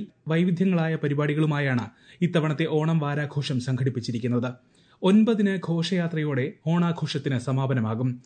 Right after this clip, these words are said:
ഗവർണർ രാജേന്ദ്ര വിശ്വനാഥ് അർലേക്കർ ഓണം ഘോഷയാത്ര ഫ്ളാഗ് ഓഫ് ചെയ്യും. സംസ്ഥാനത്തെ മറ്റ് ജില്ലകളിലും വിവിധ പരിപാടികളാണ് ഒരുക്കിയിട്ടുള്ളത്. ഓണാഘോഷവുമായി ബന്ധപ്പെട്ട് തിരുവനന്തപുരം നഗരത്തിലെ പ്രധാന റോഡുകളിൽ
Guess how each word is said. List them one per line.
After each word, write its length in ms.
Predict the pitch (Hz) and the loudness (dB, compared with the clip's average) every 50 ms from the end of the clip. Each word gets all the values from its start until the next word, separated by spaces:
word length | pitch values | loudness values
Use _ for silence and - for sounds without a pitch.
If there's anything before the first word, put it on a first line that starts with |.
| _ - - - - _ | _ -20 -20 -20 -12 _
ഗവർണർ 460 | 139 139 139 139 143 143 139 143 - 131 | -2 0 0 2 2 2 0 -2 -2 -2
രാജേന്ദ്ര 440 | 147 147 147 143 156 156 156 156 165 | -2 0 0 0 0 0 2 0 0
വിശ്വനാഥ് 460 | 151 135 131 151 139 143 135 135 - | -2 0 -2 -2 -2 -2 -2 -4 -2
അർലേക്കർ 460 | 135 135 135 135 135 131 - 127 156 220 - - _ _ - _ - | -4 -2 0 0 -2 0 -2 -4 -4 -4 -6 -12 _ _ -20 _ 2
ഓണം 260 | 185 190 202 208 202 | 4 4 6 6 6
ഘോഷയാത്ര 580 | - - 175 156 - 160 151 139 131 135 131 120 | 4 4 0 0 0 0 -2 -2 -2 -2 -4 -4
ഫ്ളാഗ് 340 | 113 139 135 135 135 131 | -2 -2 -2 0 0 0
ഓഫ് 160 | 131 120 123 - | -2 -2 -4 -6
ചെയ്യും. 260 | 117 110 120 120 123 123 - _ _ _ _ _ | -6 -4 -2 -4 -4 -6 -8 _ _ _ _ _
സംസ്ഥാനത്തെ 580 | - - 214 208 208 - 226 214 214 208 220 208 | -2 2 2 2 4 4 2 2 2 2 2 2
മറ്റ് 240 | 180 165 165 - 196 | 2 2 2 2 4
ജില്ലകളിലും 560 | 170 170 165 160 143 143 139 123 127 147 185 | 4 4 4 2 2 0 0 0 0 0 0
വിവിധ 280 | 180 165 160 170 170 180 | 0 2 0 0 0 0
പരിപാടികളാണ് 720 | 156 156 143 143 139 147 147 143 143 151 143 131 117 110 - | -2 0 -2 -2 -2 0 -2 0 0 0 0 0 -2 -2 -4
ഒരുക്കിയിട്ടുള്ളത്. 640 | - 127 123 127 131 120 107 110 113 120 127 135 - - _ _ _ _ _ _ _ _ _ _ _ _ _ _ _ _ _ _ _ _ _ _ _ _ _ - | -4 -4 -4 -4 -6 -6 -4 -4 -4 -4 -4 -6 -8 -12 _ _ _ _ _ _ _ _ _ _ _ _ _ _ _ _ _ _ _ _ _ _ _ _ _ 2
ഓണാഘോഷവുമായി 880 | 202 208 220 240 247 247 247 240 233 226 220 - 226 214 202 196 190 | 4 4 6 6 6 4 4 4 2 0 2 2 2 2 4 2 2
ബന്ധപ്പെട്ട് 580 | 185 170 170 160 165 160 135 156 156 - 156 156 | 2 4 4 4 2 2 0 0 -2 -2 -4 -4
തിരുവനന്തപുരം 640 | 135 - 160 156 156 160 165 160 156 151 147 147 151 | 0 0 0 2 2 2 2 2 2 2 0 0 0
നഗരത്തിലെ 460 | 147 143 143 147 143 139 143 143 143 | 0 0 0 0 0 0 2 2 2
പ്രധാന 460 | 139 135 147 151 127 135 147 151 156 151 | 2 2 0 -2 -2 -2 -2 0 0 0
റോഡുകളിൽ 440 | 147 139 139 139 131 135 123 120 | 0 2 2 2 2 2 0 0